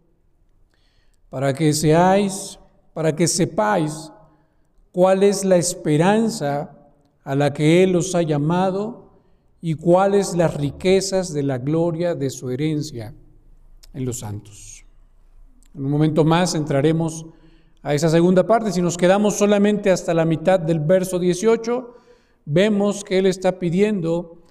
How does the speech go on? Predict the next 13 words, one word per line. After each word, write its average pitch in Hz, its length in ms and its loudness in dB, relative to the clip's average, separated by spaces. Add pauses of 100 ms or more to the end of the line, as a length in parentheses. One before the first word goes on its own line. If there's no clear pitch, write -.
(220)
que 160 140 -2
Dios 185 360 2
alumbre 196 720 2
los 160 300 -4
ojos 190 680 -6 (460)
del 160 360 0
entendimiento 156 1600 -2 (260)
de 143 120 -2
los 151 220 0
hermanos 160 560 0
de 135 80 -2
aquella 131 320 -6
iglesia. 117 520 -10